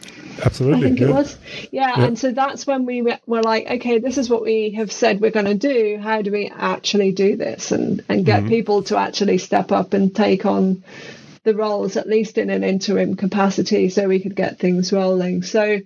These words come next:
Speaker 2: that kind of in-person element was also really important, I think, to sort of bring people together who really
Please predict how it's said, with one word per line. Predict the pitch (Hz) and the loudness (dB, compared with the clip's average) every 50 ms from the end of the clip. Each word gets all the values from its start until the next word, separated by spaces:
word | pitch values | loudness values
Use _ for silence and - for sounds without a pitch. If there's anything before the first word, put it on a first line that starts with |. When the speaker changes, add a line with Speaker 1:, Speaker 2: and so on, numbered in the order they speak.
| _ - - - - - - - - | _ -20 -20 -18 -18 -20 -20 -16 -6
Speaker 2:
that | - 240 247 - - | -2 -2 -2 -2 -2
kind | - 262 254 240 233 | -2 -2 0 0 0
of | 226 208 220 - _ - | -2 -2 -6 -8 _ 0
in-person | 214 214 214 196 220 214 208 202 - 208 208 | 0 2 2 0 0 0 0 0 0 0 0
element | 202 196 196 196 196 202 190 - | 2 2 2 2 2 0 0 0
was | 202 196 - | 0 0 2
also | - 214 208 196 - 214 202 | 2 0 0 0 0 0 0
really | 196 196 208 202 202 202 | 0 0 0 0 0 0
important, | 196 196 175 202 208 202 202 214 208 - | -2 -2 -2 -2 -2 -2 0 0 0 0
I | 190 202 | 0 -2
think, | 196 - 226 220 220 208 - | -2 0 0 0 0 -2 -4
to | - 208 | -4 -4
sort | 190 - 226 214 214 | 0 0 0 0 0
of | 202 - | -2 -4
bring | - 214 208 208 214 196 | -4 -4 -2 -2 -2 0
people | 220 220 214 214 208 - | 0 0 2 0 -2 -4
together | - - - 202 202 190 208 196 | -4 -2 0 0 2 2 0 0
who | 208 214 208 196 | 2 2 0 0
really | 196 202 196 202 190 190 - | 0 0 0 0 -2 -2 -6